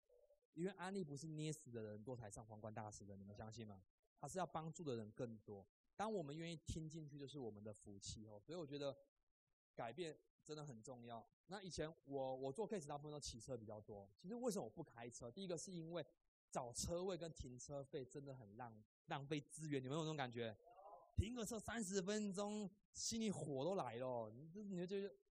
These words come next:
很麻烦。那骑车有一个好处是，你东西放车上，到他家，他不会叫你放车上，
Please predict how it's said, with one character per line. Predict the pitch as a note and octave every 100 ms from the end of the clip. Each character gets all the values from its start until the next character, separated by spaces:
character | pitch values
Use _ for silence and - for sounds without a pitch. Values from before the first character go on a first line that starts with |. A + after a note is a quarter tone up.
| -
很 | D3
麻 | C3+ B2+ D3+
烦。 | C#3 B2+ _ -
那 | A#3
骑 | - F#3
车 | D#3
有 | F#3+
一 |
个 | E3+
好 | D3 A#2
处 | B2 D3+
是， | E3
你 | C#3
东 | B2 D#3
西 | E3+
放 | F#3+ E3
车 | D3+ C#3
上， | C#3+ G#2+ _ _ _ _ -
到 | F3
他 | D3+
家， | C#3+ C#3+ B2+ B2 _
他 | - E3+
不 | C3
会 |
叫 | C#3
你 | A#2
放 | B2 A2+
车 | A2
上， | A2+